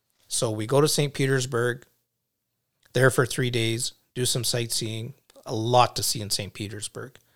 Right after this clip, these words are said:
Uh, Peterhof, there's the Hermitage Museum, the Winter Palace.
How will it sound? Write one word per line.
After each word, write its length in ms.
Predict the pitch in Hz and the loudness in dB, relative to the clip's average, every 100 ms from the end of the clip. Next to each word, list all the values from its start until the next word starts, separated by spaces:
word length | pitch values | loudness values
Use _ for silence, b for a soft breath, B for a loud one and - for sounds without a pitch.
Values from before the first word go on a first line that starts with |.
| _ _ _ _ _ _ - | _ _ _ _ _ _ -8
Uh, 360 | 113 104 101 101 | -4 -2 -2 -4
Peterhof, 920 | - 135 131 117 120 123 - - - _ _ _ | -2 2 4 6 6 4 2 -8 -12 _ _ _
there's 560 | 107 101 98 - - - | -6 -4 -4 -6 -8 -8
the 120 | 101 | -4
Hermitage 420 | 123 131 123 123 | 0 0 2 0
Museum, 380 | 123 117 120 120 | 0 -2 -2 -4
the 100 | 117 | -4
Winter 240 | 107 127 117 | -6 -4 -4
Palace. 500 | 117 110 110 113 | -2 -4 -4 -6